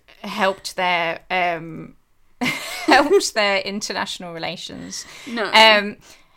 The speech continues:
Speaker 1: so, but his, that's his basic, like, his kind of gut feeling that they encouraged it, that they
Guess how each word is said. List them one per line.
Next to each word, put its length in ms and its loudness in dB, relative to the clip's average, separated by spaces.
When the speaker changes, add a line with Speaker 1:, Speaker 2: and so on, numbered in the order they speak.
Speaker 1:
so, 260 4
but 180 4
his, 260 4
that's 260 2
his 200 -4
basic, 500 0
like, 160 -4
his 180 -4
kind 140 -4
of 140 -12
gut 240 -2
feeling 400 -6
that 160 -6
they 140 0
encouraged 560 0
it, 180 2
that 160 -6
they 500 -4